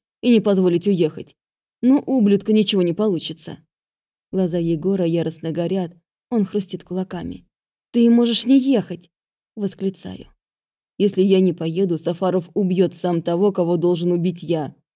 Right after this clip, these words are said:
Но ты не...» «Шш!» Он кладет палец на мои губы. «Я разберусь, детка. Верь в своего волка».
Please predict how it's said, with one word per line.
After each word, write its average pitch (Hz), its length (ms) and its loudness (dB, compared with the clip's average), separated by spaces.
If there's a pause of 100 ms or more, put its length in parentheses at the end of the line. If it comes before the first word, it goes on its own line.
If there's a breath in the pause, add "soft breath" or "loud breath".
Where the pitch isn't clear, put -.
(140)
Но 220 320 4
ты 220 200 0
не...» 214 260 0 (560)
«Шш!» - 500 -6 (340)
Он 196 160 0
кладет 165 300 -6
палец 180 360 -6
на 170 100 -6
мои 175 260 -8
губы. 170 320 -12 (580)
«Я 196 160 4
разберусь, 175 380 0
детка. 165 380 -8 (400)
Верь 180 340 0
в 196 60 -8
своего 175 380 0
волка». 147 440 -10